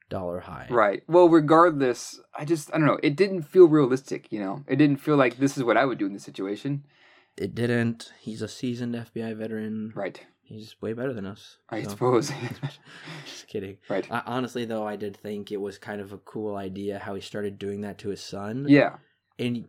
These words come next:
Speaker 1: Dollarhide went from a position of threatening to, like, almost protective, 'cause he took the glass away and he's, like, holding the boy back, like, "You're not gonna hurt him." And then he threw him down pretty hard, though, and
Speaker 2: Yeah.
Speaker 1: then they went at it. And I thought it was pretty intense when they have to run away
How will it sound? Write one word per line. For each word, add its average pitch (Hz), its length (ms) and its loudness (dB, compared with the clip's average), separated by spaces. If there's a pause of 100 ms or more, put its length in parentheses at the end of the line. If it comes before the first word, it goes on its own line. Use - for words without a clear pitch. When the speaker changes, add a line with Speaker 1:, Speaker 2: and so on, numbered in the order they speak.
(140)
Speaker 1:
Dollarhide 127 480 -2
went 110 240 -6
from 117 120 -6
a 110 60 -4
position 107 640 -8
of 95 280 -10
threatening 135 520 -6
to, 117 100 -8
like, 101 300 -6
almost 120 280 -6
protective, 139 760 -4 (300)
'cause - 80 -10
he 131 80 -2
took 180 180 -6
the 139 80 -2
glass 120 240 -2
away 117 100 -2
and 107 40 -4
he's, 113 120 -6
like, 139 140 0
holding 156 280 -4
the 107 80 -6
boy 110 240 -6
back, 98 240 -6
like, 104 140 -8
"You're 117 100 -6
not 123 140 -6
gonna 101 140 -8
hurt 143 240 2
him." 95 180 -6 (460)
And 107 140 0
then 240 80 6
he 220 80 2
threw 269 200 2
him 151 100 2
down 156 240 -2
pretty 107 220 -8
hard, 101 260 -8
though, 101 200 -6
and 104 80 -4
Speaker 2:
Yeah. 120 100 4
Speaker 1:
then 127 80 0
they 107 40 -4
went 110 220 -6
at 107 200 -10
it. 107 160 -8 (280)
And - 200 -10
I 185 220 -2
thought 156 240 -2
it 135 80 -2
was 127 140 -4
pretty 127 300 -4
intense 104 540 -10 (440)
when 110 720 -6
they 113 200 -8 (180)
have 135 200 -4
to 123 80 -8
run 156 240 0
away 131 500 2